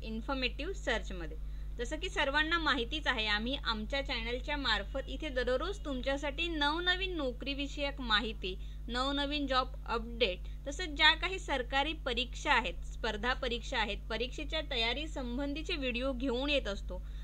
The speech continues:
तसाच महत्त्वपूर्ण व्हिडिओ आज सुद्धा तुमच्या सगळ्यांसाठी मित्रांनो इथे आम्ही घेऊन आलेलो आहोत. नोकरीची सुवर्ण संधी इथे उपलब्ध झालेली आहे. तर कोणत्या पदांसाठी ही भरती आहे, शैक्षणिक अर्हता काय आहे, वयोमर्यादा काय आहे,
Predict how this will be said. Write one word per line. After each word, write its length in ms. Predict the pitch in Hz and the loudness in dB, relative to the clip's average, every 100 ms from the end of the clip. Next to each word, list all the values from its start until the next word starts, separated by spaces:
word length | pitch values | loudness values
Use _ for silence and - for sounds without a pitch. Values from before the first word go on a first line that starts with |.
| - - | -4 4
तसाच 460 | 302 - 381 403 392 | 4 6 4 4 0
महत्त्वपूर्ण 840 | 320 302 330 453 427 427 381 330 | 0 2 4 2 2 -2 0 0
व्हिडिओ 380 | 339 302 269 277 | 2 2 2 0
आज 460 | - 233 302 - - | 4 8 8 6 -4
सुद्धा 320 | 254 214 302 | -2 2 0
तुमच्या 400 | 311 277 269 294 | 2 0 0 -2
सगळ्यांसाठी 720 | - 254 226 240 277 311 320 | -2 0 2 2 0 0 0
मित्रांनो 380 | 302 254 247 247 | 0 0 0 0
इथे 180 | 240 247 | -2 -2
आम्ही 240 | 226 233 | -2 -2
घेऊन 280 | 240 220 240 | -2 -2 0
आलेलो 280 | 196 185 190 | 0 0 0
आहोत. 200 | 180 185 - - - | -2 -2 -6 -6 -2
नोकरीची 580 | 240 240 302 311 330 370 | 0 0 0 -2 -2 -2
सुवर्ण 460 | 339 285 294 339 | 0 4 4 4
संधी 440 | 415 330 269 277 330 | 0 0 0 0 0
इथे 160 | 339 | -2
उपलब्ध 480 | 302 240 233 233 220 | -4 -4 -2 0 0
झालेली 460 | 254 262 208 202 220 | 2 2 0 0 0
आहे. 240 | 202 - - - - | 0 -2 -6 -6 -6
तर 40 | 320 | -6
कोणत्या 460 | 330 302 302 359 | -2 0 2 2
पदांसाठी 680 | 381 311 247 269 311 330 320 | 4 4 6 4 4 0 -2
ही 140 | 330 330 | -2 0
भरती 360 | 294 247 254 | 0 0 2
आहे, 280 | 254 214 190 | 2 4 2
शैक्षणिक 600 | - 220 214 262 269 277 | 0 0 0 0 0 0
अर्हता 360 | 220 240 254 302 | -2 -2 0 0
काय 220 | 277 240 | 4 4
आहे, 260 | 208 220 185 | 4 0 -4
वयोमर्यादा 800 | 208 226 320 370 339 339 330 320 | 0 2 4 2 2 2 2 2
काय 260 | 285 247 | 4 4
आहे, 200 | 202 202 | 4 0